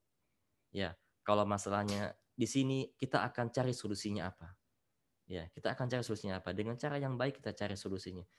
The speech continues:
Kita cari sehingga Bapak, Ibu kita ridho dengan kita.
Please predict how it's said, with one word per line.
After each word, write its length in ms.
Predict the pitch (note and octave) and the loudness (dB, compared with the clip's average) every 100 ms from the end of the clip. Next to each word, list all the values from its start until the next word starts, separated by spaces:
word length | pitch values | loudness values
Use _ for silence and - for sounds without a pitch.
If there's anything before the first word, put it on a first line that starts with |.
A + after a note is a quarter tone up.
| - - _ _ | -20 -20 _ _
Kita 320 | - C3+ C#3 | -2 2 2
cari 320 | C3+ C3+ C3+ C3 | 4 2 2 2
sehingga 640 | B2+ A#2+ B2 C3 C3 C3 | 2 2 2 2 2 2
Bapak, 560 | A2+ A2 A2 - - - | 2 4 4 2 2 2
Ibu 240 | A2+ A2+ | -2 -2
kita 320 | G#2+ - B2 | -6 0 2
ridho 320 | A#2+ A#2 B2+ | 4 4 4
dengan 320 | A2+ G2+ F#2 F2 | 4 2 -2 -4
kita. 320 | G2 - | -8 -10